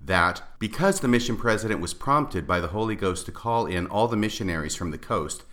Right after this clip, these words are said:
and because the mission president heeded that prompting and did in fact call in all those missionaries from the coast, that the missionaries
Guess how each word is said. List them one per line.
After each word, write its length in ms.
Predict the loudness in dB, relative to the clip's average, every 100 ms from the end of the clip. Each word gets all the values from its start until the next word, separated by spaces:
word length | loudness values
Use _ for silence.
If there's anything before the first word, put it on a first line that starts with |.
| -18 -8
and 140 | -4 -2
because 420 | 2 2 2 0
the 60 |
mission 300 | 2 4 4
president 480 | 6 4 4 2 0
heeded 480 | 0 0 0 -2 -6 -10 -12 -2
that 240 | 0 0
prompting 420 | 4 4 4 0 0
and 160 | 2
did 120 | 2 2
in 120 | 2
fact 280 | 2 0 2
call 240 | 2 4
in 200 | 2 0
all 180 | 0 2
those 320 | 4 2 2
missionaries 580 | 0 0 0 0 -2 -4
from 140 | -4
the 80 | -6
coast, 460 | -2 0 0 -2 -6 -6 -6 -4
that 500 | 0 0 0 -14 -4
the 60 | 2
missionaries 800 | 4 4 2 0 0 0 -2